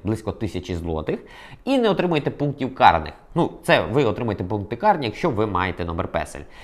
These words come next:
І, звичайно ж, потім, потім просто списуєте освідчення для страхової, і страхові вже собі там потім самі розбираються, с-, яка ж буде сума збитків, е, забрана з вашої убезпечення страхової.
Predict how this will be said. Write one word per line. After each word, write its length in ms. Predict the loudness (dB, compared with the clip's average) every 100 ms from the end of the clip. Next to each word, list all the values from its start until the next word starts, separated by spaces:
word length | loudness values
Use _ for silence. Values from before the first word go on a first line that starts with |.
| -18 -18 2
І, 120 | 2
звичайно 680 | 4 -2 4 8 10 8 -2
ж, 80 | -8 -18 0
потім, 360 | 4 4 2 -4
потім 240 | 0 0 0
просто 320 | -2 -2 -4
списуєте 500 | 0 2 2 2 0 2
освідчення 1000 | 0 2 2 2 -2 0 0 2 0 2
для 180 | 4 4
страхової, 680 | 4 -2 0 0 0 0 -4
і 120 | -2 0
страхові 360 | 0 0 0
вже 140 | 0 -2
собі 300 | -4 -6 -4
там 140 | -2
потім 240 | -2 -4 -8 -2
самі 220 | 0 2
розбираються, 480 | 2 2 0 0 -4
с-, 160 | -6 -16 -6
яка 240 | 0 4
ж 60 | 4
буде 200 | 2 -2
сума 280 | -2 0 0
збитків, 520 | 2 0 0 -4 -10 -12 -20 -20 -6
е, 240 | -4 -4 -6 6
забрана 440 | 8 10 8 4
з 60 | 4
вашої 520 | 4 4 -2 -2 -2 -4
убезпечення 720 | -2 -2 -6 -2 -2 -2 -10
страхової. 640 | -6 -4 -2 -2 -2 -8